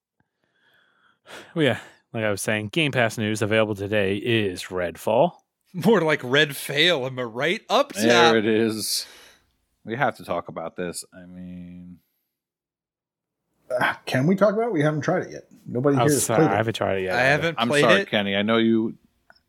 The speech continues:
Speaker 3: don't wanna be spoiled, but, um,
Speaker 2: Classic.
Speaker 3: It got,
Speaker 1: I've heard that there's bad reviews.
Speaker 3: it
Speaker 1: I've
Speaker 3: got some
Speaker 1: watched
Speaker 3: less
Speaker 1: one
Speaker 3: than favorable
Speaker 1: TikTok on it.
Speaker 3: reviews. All right. Well, if you watched one
Speaker 1: I don't
Speaker 3: TikTok,
Speaker 1: care.
Speaker 3: you, I'm
Speaker 1: I
Speaker 3: sure you
Speaker 1: still wanna watch it.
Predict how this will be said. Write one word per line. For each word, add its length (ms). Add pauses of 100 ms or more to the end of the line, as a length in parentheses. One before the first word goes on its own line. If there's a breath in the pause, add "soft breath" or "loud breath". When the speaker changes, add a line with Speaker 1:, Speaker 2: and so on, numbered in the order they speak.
(960)
Speaker 3:
don't 180
wanna 280 (320)
be 100
spoiled, 540
but, 140
um, 160 (800)
Speaker 2:
Classic. 760
Speaker 3:
It 140
got, 100
Speaker 1:
I've 160
heard 220
that 100
there's 200
bad 400
reviews. 420
Speaker 3:
it 40
Speaker 1:
I've 40
Speaker 3:
got 120
some 80 (100)
Speaker 1:
watched 80
Speaker 3:
less 160
Speaker 1:
one 100
Speaker 3:
than 80
favorable 240 (140)
Speaker 1:
TikTok 100
on 220
it. 40
Speaker 3:
reviews. 140 (1400)
All 80
right. 100
Well, 100
if 60
you 80
watched 220
one 160
Speaker 1:
I 80
don't 160
Speaker 3:
TikTok, 160
Speaker 1:
care. 200
Speaker 3:
you, 140
I'm 120
Speaker 1:
I 80
Speaker 3:
sure 100
you 60
Speaker 1:
still 360
wanna 220
watch 340
it. 140